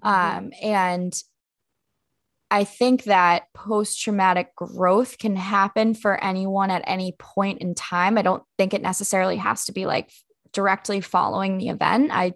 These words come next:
Speaker 2: don't think that that would really even be
Speaker 1: <clears throat>
Speaker 2: human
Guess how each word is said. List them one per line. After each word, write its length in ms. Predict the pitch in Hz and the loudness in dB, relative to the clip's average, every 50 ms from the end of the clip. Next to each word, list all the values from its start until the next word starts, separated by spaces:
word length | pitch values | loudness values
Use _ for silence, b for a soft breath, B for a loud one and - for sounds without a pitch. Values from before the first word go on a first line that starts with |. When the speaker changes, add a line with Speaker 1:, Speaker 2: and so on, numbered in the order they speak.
| _ _ | _ _
Speaker 2:
don't 200 | 202 190 190 - | -2 -2 -2 -2
think 180 | 208 202 190 - | -4 -6 -4 -4
that 160 | 185 - - | -6 -2 2
that 200 | 190 185 180 - | 2 2 2 2
would 140 | 190 190 185 | 0 -4 -2
really 260 | 185 190 190 185 190 | -2 -2 -2 -2 -2
even 280 | - 190 180 180 175 | -4 -8 -6 -6 -6
be 340 | 175 185 190 185 180 175 165 B B B B B B B B B _ _ _ _ _ | -6 -4 -4 -2 -2 -4 -6 B B B B B B B B B _ _ _ _ _
Speaker 1:
<clears throat> 180 | - - - - | -20 -16 -12 -6
Speaker 2:
human 600 | 349 339 208 202 208 214 247 269 285 320 320 302 | 0 2 2 2 4 2 4 4 4 2 0 -4